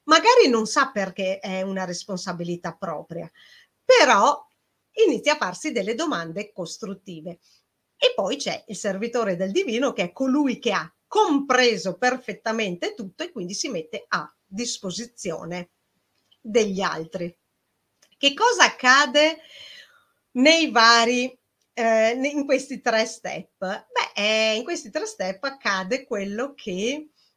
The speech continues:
noi, eh, mm, cioè quel-, quegli eventi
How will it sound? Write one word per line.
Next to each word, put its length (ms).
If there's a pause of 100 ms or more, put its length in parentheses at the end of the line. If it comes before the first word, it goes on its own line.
noi, 720
eh, 1600
mm, 460
cioè 220
quel-, 380
quegli 280
eventi 880